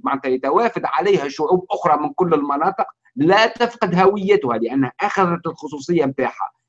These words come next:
إذن شمال إفريقيا من النيل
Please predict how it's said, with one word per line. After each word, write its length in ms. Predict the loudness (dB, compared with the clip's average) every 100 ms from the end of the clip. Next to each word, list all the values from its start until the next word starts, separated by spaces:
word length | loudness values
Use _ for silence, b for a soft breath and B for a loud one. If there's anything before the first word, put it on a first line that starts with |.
| _ 0
إذن 300 | 4 6 4
شمال 380 | 2 2 2 0
إفريقيا 520 | -2 -2 -2 -2 -4 -4 _ _ _ -2
من 340 | 4 6 8
النيل 520 | 8 6 8 6 4